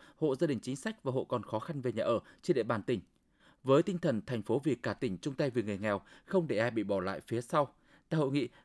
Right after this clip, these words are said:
các cán bộ, chiến sĩ, lực lượng vũ trang và công chức, người lao động của các phòng ban, đơn vị trực thuộc thành phố Thanh Hóa đã ủng hộ được tổng số tiền trên bốn tỷ bảy trăm triệu đồng, hỗ trợ xây dựng năm mươi chín căn nhà ở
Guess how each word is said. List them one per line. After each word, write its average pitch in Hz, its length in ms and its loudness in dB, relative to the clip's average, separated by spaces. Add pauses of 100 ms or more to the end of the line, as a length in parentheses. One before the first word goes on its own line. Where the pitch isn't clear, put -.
các - 180 -2
cán 170 160 0
bộ, 160 160 4
chiến 170 180 -2
sĩ, 190 200 0
lực 131 200 -4
lượng 113 140 -2
vũ 143 200 -6
trang 160 240 -2
và 113 160 -4
công 143 220 -6
chức, 220 180 -6 (260)
người 143 200 2
lao 160 100 0
động 160 260 2
của 123 200 0
các 185 280 -4
phòng 139 240 2
ban, 131 200 -2
đơn 123 140 -4
vị 127 220 -2
trực - 200 -6
thuộc 113 200 -4
thành 92 140 -4
phố 104 100 -12
Thanh 131 120 -4
Hóa 110 300 -2 (320)
đã 151 120 2
ủng 127 220 2
hộ 123 180 2
được 123 260 -4
tổng 113 140 -2
số 156 140 -4
tiền 120 240 0
trên 131 280 -2
bốn 147 200 0
tỷ 147 260 0
bảy 107 160 0
trăm 123 220 -6
triệu - 160 -4
đồng, 113 120 6 (340)
hỗ 175 100 2
trợ 190 200 2
xây 165 160 2
dựng - 180 -2
năm 143 180 -2
mươi 143 120 0
chín 143 180 -2
căn 156 220 -2
nhà 131 80 -2
ở 107 220 0